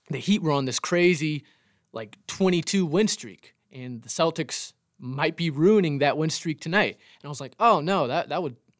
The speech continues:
that would suck. No, I, I want the Heat to continue the win streak." So I guess that just flipped the switch, and that got me into it. But <sighs> once I saw the specimen,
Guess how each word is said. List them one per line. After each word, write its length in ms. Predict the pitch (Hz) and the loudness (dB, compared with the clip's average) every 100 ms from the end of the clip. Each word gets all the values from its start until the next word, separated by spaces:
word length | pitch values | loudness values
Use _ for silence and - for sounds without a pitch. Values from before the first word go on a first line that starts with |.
| _ _ | _ _
that 160 | 147 | -6
would 140 | 165 - | -6 -6
suck. 320 | - 120 156 | -8 -8 -8
No, 160 | 175 185 | -8 -8
I, 140 | 110 | -8
I 140 | 117 135 | -8 -10
want 180 | 160 | -10
the 40 | 143 | -8
Heat 280 | 156 156 _ _ | -8 -8 _ _
to 60 | - | -10
continue 440 | 156 - 185 190 | -8 -2 2 2
the 80 | 165 | 2
win 160 | 190 | 2
streak." 360 | 254 - 107 - _ _ _ _ | 0 -4 -14 -18 _ _ _ _
So 480 | - - 165 165 160 - _ - | -4 2 4 4 2 -4 _ -14
I 100 | 131 | -2
guess 240 | 135 233 | 0 2
that 200 | - 202 | 4 2
just 340 | 190 180 - - _ _ _ _ | 4 2 0 -8 _ _ _ _
flipped 380 | - 156 180 - | -8 -2 -2 -2
the 60 | |
switch, 680 | - - 160 214 - - - _ _ _ | -4 0 2 2 0 -6 -8 _ _ _
and 140 | 135 | -6
that 200 | 131 135 | -4 -4
got 220 | 117 180 185 | 2 2 2
me 180 | 147 | -2
into 340 | 143 190 - 214 | -2 -2 0 0
it. 220 | 254 - _ _ _ _ _ _ _ - | 0 -4 _ _ _ _ _ _ _ -6
But 400 | 120 147 110 - _ _ _ _ _ _ _ - | 0 0 0 -10 _ _ _ _ _ _ _ -12
<sighs> 1080 | - - - _ _ _ _ _ _ _ _ | -10 -10 -16 _ _ _ _ _ _ _ _
once 560 | 123 123 170 208 202 - | -8 -2 0 0 -4 -4
I 100 | 165 | -4
saw 560 | 147 - 156 143 127 120 _ _ _ _ _ _ _ _ _ _ | -4 -2 0 0 0 -4 _ _ _ _ _ _ _ _ _ _
the 140 | - 123 | -12 -6
specimen, 720 | - - - 170 - 107 67 | -4 -2 0 0 0 -8 -12